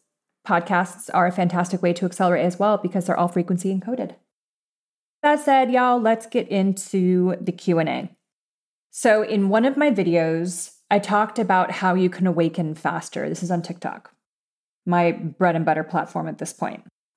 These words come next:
I want to talk to you guys about how to awaken faster and what it really means. So at the core of behavioral change, when it comes to changing your identity, is understanding how you create your reality from a pattern perspective. Okay?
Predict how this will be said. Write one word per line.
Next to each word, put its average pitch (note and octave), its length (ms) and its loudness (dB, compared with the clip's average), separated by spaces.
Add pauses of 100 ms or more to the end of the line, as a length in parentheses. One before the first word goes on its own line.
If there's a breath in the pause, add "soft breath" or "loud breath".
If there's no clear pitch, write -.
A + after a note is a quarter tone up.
I G#3 60 4
want A3+ 220 4
to B3+ 60 -8
talk A#3+ 180 0
to A#3+ 100 -2
you G#3+ 40 4
guys F#3 180 2
about E3+ 300 2
how F3+ 160 -2
to E3+ 80 0
awaken D#3+ 300 -4
faster D#3+ 320 -4
and D#3 80 -6
what D#3 100 -4
it D#3 60 -8
really D#3+ 220 -6
means. - 500 -12
So F3+ 360 2
at - 140 -2
the C4 60 2
core A#3 480 0
of F#3 260 -4
behavioral E3+ 580 0
change, E3+ 560 -4
when E3+ 100 0
it - 100 -8
comes F#3 240 0
to F3+ 100 -6
changing F3+ 540 2
your E3 200 0
identity, E3+ 840 -4 (760 soft breath)
is G3+ 300 2
understanding G3+ 920 2
how F#3+ 280 0
you F#3+ 180 2
create F#3+ 240 -2
your F3+ 100 2
reality E3+ 360 2
from F3+ 140 0
a E3+ 60 2
pattern E3+ 320 -2
perspective. - 720 -10 (640)
Okay? G#3 340 0